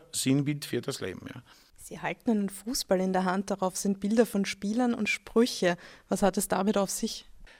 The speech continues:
Speaker 1: Ich habe jetzt seit einigen Wochen ein neues Projekt ins Leben gerufen, nämlich Glaube hundert heißt das.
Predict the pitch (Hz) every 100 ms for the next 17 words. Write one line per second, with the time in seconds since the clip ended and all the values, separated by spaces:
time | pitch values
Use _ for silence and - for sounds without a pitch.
0 | - - 135 190 202 190 - - - -
1 | 123 - 147 139 - - - 135 156 151
2 | 139 139 127 107 - 104 101 143 - 160
3 | - 120 123 120 127 139 127 - 110 110
4 | 131 170 - - - - - - - -
5 | _ - - 135 - 131 139 147 135 139
6 | 131 - 170 139 131 135 123 120 117 120
7 | 127 127 131 131 95 82 - - _ -
8 | 90 - 180 -